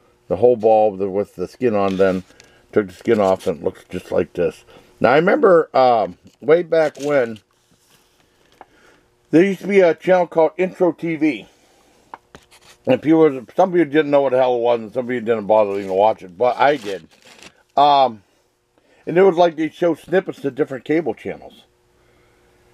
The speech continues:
And, uh, they had, like, the Army Channel stuff. And they had a channel, that co-, like, a cooking channel, that had Emil Lagasse.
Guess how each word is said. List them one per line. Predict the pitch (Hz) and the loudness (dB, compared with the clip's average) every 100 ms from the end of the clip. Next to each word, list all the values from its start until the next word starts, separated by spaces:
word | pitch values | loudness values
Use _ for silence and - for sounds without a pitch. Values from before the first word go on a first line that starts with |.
| _ _ | _ _
And, | 151 151 156 151 151 147 | -2 0 2 0 0 2
uh, | 147 147 | 2 2
they | 143 | 2
had, | 156 | -2
like, | 135 120 | -2 -2
the | 117 | 0
Army | 131 135 | 0 -2
Channel | 113 135 127 | -2 -2 0
stuff. | - 123 | -2 0
And | 151 | 0
they | 170 | 2
had | 185 170 | 2 0
a | |
channel, | - 180 170 | -2 2 2
that | 160 151 - | 2 0 0
co-, | 143 151 | -4 0
like, | 156 143 | 0 0
a | |
cooking | - 226 - | -2 -4 -2
channel, | 170 156 | -2 0
that | 156 143 | 0 0
had | 143 | 0
Emil | 185 208 185 | 0 0 -2
Lagasse. | 139 147 135 - 85 | 0 0 0 -4 -20